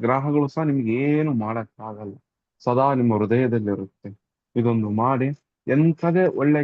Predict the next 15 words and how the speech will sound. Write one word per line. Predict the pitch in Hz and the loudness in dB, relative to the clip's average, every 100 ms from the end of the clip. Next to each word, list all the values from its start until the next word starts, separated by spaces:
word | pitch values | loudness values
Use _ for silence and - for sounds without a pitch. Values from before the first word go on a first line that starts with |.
| - | -2
ಕೆಲಸ | 135 131 131 127 | -6 -4 -4 -2
ಮಾಡಕ್ | 123 120 - | -2 -4 -4
ಹೋದ್ರೆ | 139 156 127 | -4 -2 -4
ಅದನ್ನ | 127 110 120 | -4 -4 -4
ತಗೊಂಡ್ಬಿಟ್ಟು | 123 143 139 156 | -2 -2 -4 -8
ಸ್ವಲ್ಪ | - 131 127 - 127 | -6 -4 -4 -2 -2
ಕಣ್ಣಿಗೆ | 135 147 151 135 - | 2 2 2 -2 -4
ಒತ್ತಿಕೊಂಡು | 127 - 135 151 160 | -8 -6 -6 -2 -2
ನೀವು | 135 - | -4 -4
ಕೆಲಸ | 113 123 131 131 127 | -8 -6 -6 -4 -4
ಮಾಡಿ, | 131 131 - - _ _ _ - | -4 -4 -6 -10 _ _ _ -2
ನಿಮ್ಮ | 127 127 123 110 98 | 0 2 2 -2 -2
ಜೀವನ | 120 139 147 147 143 - - | 2 2 4 2 -2 -6 -10
ಸುಖಕರವಾಗಿರುತ್ತೆ, | 135 160 156 143 131 131 127 131 - 143 147 - _ _ _ | -4 -2 0 0 0 -2 -4 -8 -6 -6 -6 -10 _ _ _
ಸುಖಮಯವಾಗಿರ್ಲಿ | 156 165 160 156 151 139 127 131 127 127 127 | 0 2 2 2 2 2 2 0 -2 -2 -2